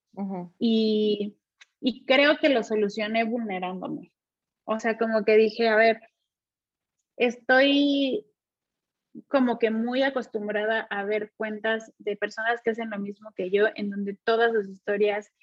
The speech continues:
Speaker 2: hablan como de, de lo bonito que es el trabajo y de lo perfecto que es, y todos los días saludan y están con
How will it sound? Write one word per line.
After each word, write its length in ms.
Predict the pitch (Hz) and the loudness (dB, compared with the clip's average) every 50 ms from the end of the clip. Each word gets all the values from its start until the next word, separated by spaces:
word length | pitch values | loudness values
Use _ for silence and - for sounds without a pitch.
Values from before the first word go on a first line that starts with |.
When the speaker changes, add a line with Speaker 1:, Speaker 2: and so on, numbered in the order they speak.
| _ _ _ _ | _ _ _ _
Speaker 2:
hablan 440 | - 214 214 214 220 214 208 208 208 | -2 -2 0 0 0 0 -2 -4 -4
como 420 | - 208 202 202 196 196 190 196 _ _ _ - | -4 -4 -4 -4 -4 -6 -8 -8 _ _ _ -2
de, 240 | 202 214 208 202 - | 0 0 0 0 -4
de 720 | 202 196 208 208 208 202 196 196 196 190 190 185 185 190 190 | -6 -4 -2 0 0 0 0 0 -2 -2 -2 -2 -2 -2 0
lo 140 | 208 208 196 | 0 0 0
bonito 360 | 185 202 202 214 220 202 233 | 0 -2 -4 -2 -2 -2 0
que 60 | 220 233 | 0 0
es 100 | 233 - | -2 -2
el 100 | 226 220 | -6 -6
trabajo 880 | - 190 190 196 208 214 220 220 208 - - 233 226 220 220 214 208 214 | -6 -6 -4 -2 0 2 2 2 0 -2 -6 -4 -2 0 0 0 -2 -2
y 140 | 220 214 214 | -4 -4 -4
de 140 | 196 196 196 | -4 -4 -6
lo 120 | 202 196 | -6 -6
perfecto 540 | - - 196 190 - - 208 - _ - 208 - | -6 -8 -10 -8 -8 -10 -10 -8 _ -8 -10 -8
que 360 | - 202 196 196 196 202 208 208 | -8 -6 -4 -4 -2 -2 -2 -2
es, 140 | 208 - | -2 -6
y 60 | 214 196 | -10 -6
todos 300 | - 220 220 220 226 233 | -2 2 2 4 4 4
los 200 | 226 202 196 196 | 2 2 0 0
días 280 | 202 202 202 208 202 - _ _ _ _ | 0 2 2 2 0 -4 _ _ _ _
saludan 600 | - 220 202 208 214 214 214 214 214 220 220 214 - | 0 2 4 4 2 2 0 0 0 0 0 -2 -2
y 120 | 196 190 | -4 -4
están 300 | 190 - _ 208 208 208 | -6 -4 _ -6 -6 -6
con 100 | 208 214 | -8 -8